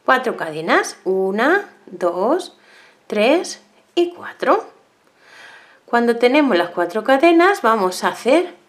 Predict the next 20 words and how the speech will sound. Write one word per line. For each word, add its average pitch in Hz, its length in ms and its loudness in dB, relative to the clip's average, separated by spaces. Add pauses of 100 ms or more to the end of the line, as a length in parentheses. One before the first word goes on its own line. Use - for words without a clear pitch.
(360)
un 214 160 -2
nudo 160 380 2 (200)
deslizado, 226 960 0
un, 208 260 -8
un 190 540 -6
punto 220 220 -2
deslizado 220 680 0 (480)
dentro 254 320 4
de 320 80 6
la 285 100 4
primera 311 360 4
cadena. 160 580 -2 (460)
A 359 160 4
continuación 320 680 4
vamos 170 320 -4
a 175 40 -2
hacer 285 440 0 (1500)
tres 240 380 -2
cadenas 170 760 -4 (1300)
y 427 340 4